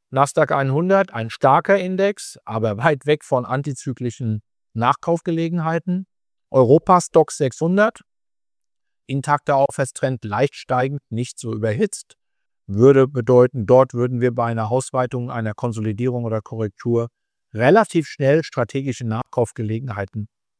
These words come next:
bekommen. Und drittens, ganz anders, der chinesische Aktienmarkt, der Hang Seng Index, der zwar momentan ein hohes Momentum hat, aber nach vorne hin eine starke, massive Widerstandszone vor sich hat.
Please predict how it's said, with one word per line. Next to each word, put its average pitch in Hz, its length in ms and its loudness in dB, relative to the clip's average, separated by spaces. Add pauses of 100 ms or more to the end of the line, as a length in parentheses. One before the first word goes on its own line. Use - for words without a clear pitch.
(400)
bekommen. 202 520 2 (680)
Und 131 200 0
drittens, 185 380 2
ganz 170 240 0
anders, 175 340 -2
der - 160 -4
chinesische 143 560 -4
Aktienmarkt, 127 640 -6
der 104 100 -8
Hang 104 180 -4
Seng 139 240 -4
Index, 135 500 -6 (380)
der 120 140 2
zwar 123 220 2
momentan 160 680 4
ein 123 200 -2
hohes 143 280 0
Momentum 151 560 -2
hat, 156 160 -2
aber 117 240 0
nach 113 160 -2
vorne 143 420 -2
hin 131 140 -4
eine 110 220 -8
starke, 117 420 -6
massive 110 360 -8
Widerstandszone 98 880 -10
vor 90 180 -10
sich 85 220 -18
hat. - 100 -20